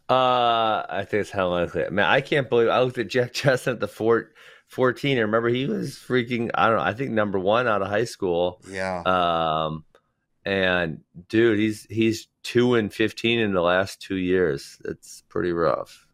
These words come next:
Speaker 2: Rough.
Speaker 1: Rough.
Speaker 2: I agree. Um, okay.
Speaker 1: Yeah.
Speaker 2: Nine,
Speaker 1: No, I think
Speaker 2: nine
Speaker 1: it's, I think it's,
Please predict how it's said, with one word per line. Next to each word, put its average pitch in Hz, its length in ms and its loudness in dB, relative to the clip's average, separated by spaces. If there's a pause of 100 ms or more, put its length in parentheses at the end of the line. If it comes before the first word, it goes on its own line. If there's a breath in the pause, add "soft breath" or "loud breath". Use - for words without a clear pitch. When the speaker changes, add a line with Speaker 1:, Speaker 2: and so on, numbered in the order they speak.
(880)
Speaker 2:
Rough. - 400 -20 (1040 soft breath)
Speaker 1:
Rough. - 380 -10 (280)
Speaker 2:
I 90 120 -10
agree. 87 260 -8 (540)
Um, 92 460 -10 (180)
okay. 180 240 2 (1120)
Speaker 1:
Yeah. 92 240 2
Speaker 2:
Nine, 135 180 0
Speaker 1:
No, 87 60 2
I 95 60 4
think 95 100 0
Speaker 2:
nine 151 140 4
Speaker 1:
it's, - 140 -6
I 107 160 4
think 123 160 0
it's, 110 140 0